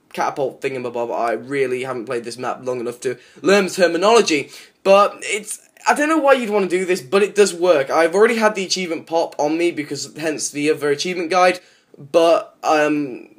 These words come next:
the character my brother was playing as did actually say his quote saying, "Hey, I'm just a badass," or so-, something like that.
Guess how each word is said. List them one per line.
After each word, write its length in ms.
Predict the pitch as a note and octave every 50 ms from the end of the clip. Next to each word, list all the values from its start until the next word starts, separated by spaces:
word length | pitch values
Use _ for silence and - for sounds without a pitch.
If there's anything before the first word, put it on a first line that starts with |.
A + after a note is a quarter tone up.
| - - _ _ _ _
the 300 | D3 D3 C#3+ E3+ D#3+ D3+
character 440 | - F#3 F#3+ G3 F#3+ F#3 - F#3 F3+
my 180 | F3 E3 D#3+
brother 220 | D3+ D3+ D#3 D#3 D3+
was 160 | C#3+ D3 C#3+
playing 320 | - E3+ E3+ F3 F3 F3
as 160 | F3 E3+ D#3+ E3
did 240 | E3 E3+ D#3+ D#3
actually 300 | - D3+ D#3+ D#3 - D#3
say 160 | D3 D#3 D3+ C#3
his 100 | C#3 C#3+
quote 300 | - - D#3+ E3 D3+ -
saying, 240 | D#3+ D3+ D#3 D3+
"Hey, 320 | C#3+ F3 G#3 G3+ D#3 B2+ A#2
I'm 100 | B2 B2+
just 160 | C3+ C#3+ -
a 60 | A#2+
badass," 400 | C3+ E3 F3+ D#3+ C3+ A2+ A#2 A#2+
or 80 | B2 A#2
so-, 140 | A2+ B2+ A#2+
something 260 | - D3+ C#3+ C3+ B2+
like 120 | C3 B2+
that. 220 | C#3 C#3 B2 -